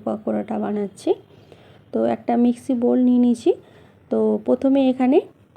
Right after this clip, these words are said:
ছোলার ডালটাকে পেস্ট করে নেব। তার জন্য ছোলার ডালটা মিক্সি বোলেতে দিয়ে দিচ্ছি। দিয়ে ছোলার ডালটাকে আগে পেস্ট করে নেব, আর সাথে একটা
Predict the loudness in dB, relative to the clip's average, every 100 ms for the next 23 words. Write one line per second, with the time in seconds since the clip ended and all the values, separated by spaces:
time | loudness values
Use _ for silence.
0 | -20 _ -2 2 2 2 0 0 -2 -2
1 | -2 2 2 0 -6 0 2 2 0 0
2 | -2 -4 _ -20 -8 -4 -2 -2 -2 0
3 | -2 -2 -2 -2 -2 -4 -4 -4 -4 -6
4 | -8 -10 -4 -4 -4 -4 -6 -4 -6 -8
5 | -12 -6 -4 -4 -6 _ _ _ _ _
6 | _ _ -20 _ _ _ _ -20 _ _
7 | _ _ _ _ _ _ -20 _ _ _
8 | _ _ _ _ _ _ -20 _ _ _
9 | _ _ _ -20 _ -20 -20 -20 _ -6
10 | -2 0 0 2 2 2 0 -2 -2 -2
11 | -2 0 0 -2 -4 _ _ -4 -4 -2
12 | 0 0 0 2 0 0 -6 -4 -4 -6
13 | -6